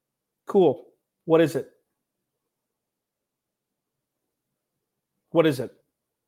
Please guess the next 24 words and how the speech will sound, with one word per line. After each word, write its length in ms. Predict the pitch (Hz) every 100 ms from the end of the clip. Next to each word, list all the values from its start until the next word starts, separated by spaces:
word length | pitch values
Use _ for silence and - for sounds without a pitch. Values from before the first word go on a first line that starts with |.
| _
Y-, 140 | - 143
y-, 160 | 139 135
I 40 |
mean, 140 | 147
we're 60 | 139
gonna 140 | 147
talk 200 | 139 156
Big 200 | 135 151
Daddy 240 | 131 135 160
here. 100 | 190
What's 220 | 147 160
his 100 | 160
five-year 300 | 175 160 160
plan? 320 | 165 196 131
Not 320 | 131 143 -
die? 440 | 120 117 123 165 190 - -
What's 200 | 165 190
his, 160 | 175
what's 220 | 160 165
his 120 | - -
five-year 380 | 165 165 175
plan? 400 | 170 185 185 117 - _ _ _ _ _ _ _ _ _ _ _ - 139 -
Uh, 60 |
just 300 | 139 160 160